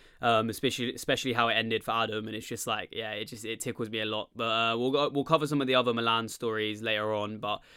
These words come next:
this one in particular was quite funny. So we decided the night before that we were gonna do a sunrise climb, um, on this crane. It was the, the tallest in Milan at the time, and it's, like, a red and white crane if you've seen the photo. And we was like, so we were sleeping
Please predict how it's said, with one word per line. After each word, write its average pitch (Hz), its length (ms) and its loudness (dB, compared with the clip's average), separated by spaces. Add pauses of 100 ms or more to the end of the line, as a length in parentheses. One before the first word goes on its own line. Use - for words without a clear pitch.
(140)
this 160 160 4
one 170 100 6
in 151 80 6
particular 123 380 0
was 117 100 0
quite 117 200 2
funny. 113 260 0
So 127 200 4
we 143 160 4
decided 180 460 2
the 156 80 2
night 156 220 4
before 135 380 4
that 127 40 2
we 127 140 4
were 127 80 4
gonna 123 160 2
do 117 400 2
a 117 220 2
sunrise 117 600 2
climb, 107 400 -2 (400)
um, 110 520 4
on 117 440 2
this 113 160 0
crane. 113 340 4
It 110 60 -2
was 110 160 -4
the, 117 400 2
the 113 80 -4
tallest 131 380 0
in 117 80 -2
Milan 120 260 4
at 82 80 -10
the 110 60 -12
time, 104 320 -6 (840)
and 127 220 2
it's, 123 80 -4
like, 131 100 2
a 135 60 2
red 143 180 8
and 131 100 6
white 123 200 4
crane 113 260 2
if 107 80 -8
you've 107 120 -8
seen 110 180 -4
the 107 80 -6
photo. 110 500 0 (400)
And 120 380 8
we 131 140 6
was 139 140 6
like, 139 280 6
so 107 260 0
we 139 160 2
were 151 80 4
sleeping 151 640 0